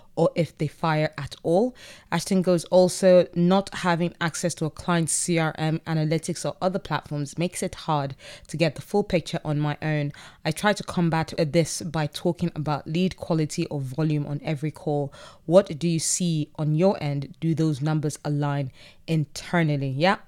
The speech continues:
that is definitely very important to know. And yeah, Melissa goes, "You can say that again. Even though we had a long lead time, many advertisers are still working through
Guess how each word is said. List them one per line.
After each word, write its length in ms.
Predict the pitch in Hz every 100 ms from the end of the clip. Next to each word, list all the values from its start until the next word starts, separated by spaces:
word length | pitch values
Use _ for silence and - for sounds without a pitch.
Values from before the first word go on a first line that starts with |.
| -
that 160 | 151
is 160 | - 143
definitely 600 | 165 143 165 151 143 139 - - -
very 380 | 139 156 156 151
important 640 | 156 151 - 143 - 139 - -
to 140 | -
know. 480 | 147 160 170 147 143 - - - -
And 220 | 160 165
yeah, 180 | 180 170
Melissa 360 | 160 170 175 190
goes, 240 | 165 156
"You 140 | 143 143
can 140 | 156
say 160 | - 175
that 160 | 160 147
again. 280 | 135 143 -
Even 320 | 165 175 156
though 140 | 165
we 140 | 147 143
had 240 | 156 151
a 60 | 147
long 300 | 147 156 143
lead 280 | 151 151 151 -
time, 420 | - 151 143 143
many 180 | 160 170
advertisers 640 | 147 139 - 143 139 143
are 100 | 143
still 340 | - - 165
working 480 | 151 151 143 - 147 -
through 360 | 160 160 143